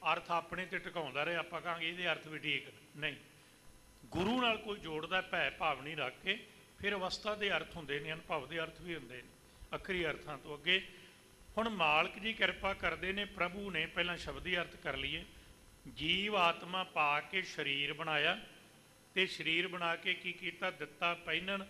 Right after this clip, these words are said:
ਖਾਣ, ਪਹਿਨਣ ਨੂੰ ਵੀ ਦਿੱਤਾ ਤੇ ਖਾਣ ਨੂੰ ਵੀ ਦਿੱਤਾ। ਪਹਿਲਾ ਨੁਕਤਾ ਇਹ ਹੈ ਭੌਤਿਕ ਦਾ,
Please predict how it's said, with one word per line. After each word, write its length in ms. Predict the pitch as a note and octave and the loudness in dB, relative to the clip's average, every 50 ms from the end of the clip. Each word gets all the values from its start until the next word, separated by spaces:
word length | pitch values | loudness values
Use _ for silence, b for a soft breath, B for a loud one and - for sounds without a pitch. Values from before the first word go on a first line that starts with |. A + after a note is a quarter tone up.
| - - - - - - - | -12 -20 -20 -20 -20 -20 -14
ਖਾਣ, 460 | - - C#3+ C3 C3 C3 C3+ B2+ A#2 - - - - - - - - - - - - | -8 -4 -2 0 0 0 0 -2 -4 -6 -16 -18 -20 -20 -20 -20 -20 -20 -20 -8 2
ਪਹਿਨਣ 320 | - E3 F#3+ G3+ G#3+ A3 G#3+ | 2 2 4 4 2 0 0
ਨੂੰ 120 | A3 G#3+ | -2 -4
ਵੀ 80 | G#3 G3+ | -4 -4
ਦਿੱਤਾ 320 | E3 F3+ - - F#3+ F#3 | -6 -6 -4 -2 -2 -2
ਤੇ 140 | F3+ F#3 F3 | -2 -4 -8
ਖਾਣ 320 | F3 - D#3 D3+ C#3 C3 | -6 -2 0 0 0 0
ਨੂੰ 140 | C3 C3 C3 | -2 -4 -6
ਵੀ 100 | B2+ C3 | -8 -8
ਦਿੱਤਾ। 360 | A#2+ B2 A#2 - - B2+ B2 - - - - - - - - - - - | -8 -10 -16 -12 -12 -12 -12 -14 -18 -20 -20 -20 -20 -20 -20 -8 0 4
ਪਹਿਲਾ 340 | F#3+ G3 G#3+ A3 A3+ A3+ | 4 4 6 6 6 6
ਨੁਕਤਾ 480 | G#3+ G3 G#3+ - - - - F#3+ F3+ F#3 - | 6 4 0 -4 -4 -2 2 2 2 2 2
ਇਹ 260 | - E3+ F3+ F3+ D#3+ | 4 6 6 6 6
ਹੈ 100 | B2+ A2+ - - - - - - - - - - - - | 4 -2 -6 -12 -18 -20 -20 -20 -20 -20 -20 -12 -4 0
ਭੌਤਿਕ 400 | F#3 F3 D3+ - - - - E3 | 2 2 2 0 -4 -10 -8 -2
ਦਾ, 240 | D3 C#3 A#2+ - | 0 0 0 0